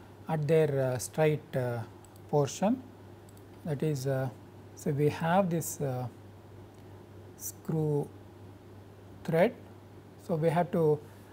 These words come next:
uh, select, uh, wires which will, uh,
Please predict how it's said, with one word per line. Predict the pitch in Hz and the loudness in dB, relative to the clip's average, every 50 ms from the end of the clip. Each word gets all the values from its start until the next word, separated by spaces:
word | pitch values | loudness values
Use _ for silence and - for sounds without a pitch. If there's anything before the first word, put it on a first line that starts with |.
| - - - - | -20 -14 -8 -6
uh, | 196 170 151 | -4 -4 -4
select, | - - - 180 180 202 202 202 202 - 170 | -2 2 4 6 8 8 6 4 2 -2 0
uh, | 160 151 151 151 143 135 | 2 2 2 2 2 2
wires | 147 160 165 165 180 214 247 - - - - - - - - - - - - - - - - - - - - - - - - - - - - - - | 2 2 2 4 2 2 0 0 -4 -10 -10 -12 -14 -20 -20 -20 -20 -20 -20 -20 -20 -20 -20 -20 -20 -20 -20 -20 -20 -20 -20 -20 -20 -20 -16 -8 -4
which | 165 160 156 - | -4 -4 -2 0
will, | - 175 170 165 156 147 | 0 2 2 2 2 4
uh, | 156 147 143 143 | 4 4 2 0